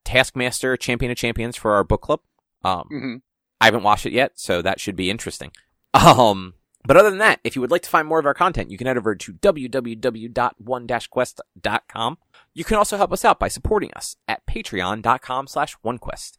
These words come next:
Speaker 1: If you can't support us there with your dollars, though, you can go to your favorite podcast platform, Apple Podcasts, Google Podcasts, Spotify, Stitcher, all the, all the fun stuff. Um, rate us, review us, subscribe to us. All of that helps a whole bunch. You can also find us on social media, facebook dot com slash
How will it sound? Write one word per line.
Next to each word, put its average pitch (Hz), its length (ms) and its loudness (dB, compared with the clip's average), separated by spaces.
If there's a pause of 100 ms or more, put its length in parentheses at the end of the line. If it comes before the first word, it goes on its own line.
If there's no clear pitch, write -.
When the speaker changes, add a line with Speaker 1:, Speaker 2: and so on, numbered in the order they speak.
(100)
Speaker 1:
If - 60 -20
you - 40 -20
can't 185 180 2
support 180 220 0
us 165 60 0
there 175 120 2
with 127 60 0
your 147 40 -2
dollars, 180 280 6
though, 151 100 4
you 151 80 0
can 147 60 -8
go 139 60 0
to 110 40 -2
your 113 100 -6
favorite 160 480 -6
podcast 127 400 -6
platform, 131 540 -4 (340)
Apple 117 220 2
Podcasts, 127 520 0
Google 120 240 -4
Podcasts, 120 600 -2
Spotify, 120 580 0
Stitcher, 117 640 -4
all 107 180 2
the, 107 200 -6 (100)
all 139 140 4
the 120 80 0
fun 117 280 -4
stuff. - 420 -4 (280)
Um, 95 220 -4
rate 143 200 2
us, - 180 0
review 117 280 -2
us, 135 140 -2
subscribe 120 460 2
to 117 160 -2
us. - 160 -6 (120)
All 123 200 4
of 123 60 -2
that 123 180 0
helps 127 240 0
a 80 40 -8
whole 120 180 0
bunch. 113 440 -2
You 113 140 -12
can - 160 -6 (320)
also 135 480 2 (120)
find 139 220 -2
us 139 140 -10
on 131 60 -14
social 131 240 -4
media, 180 340 -8 (260)
facebook 120 400 -2
dot 107 200 -2
com 117 240 -6
slash - 260 -6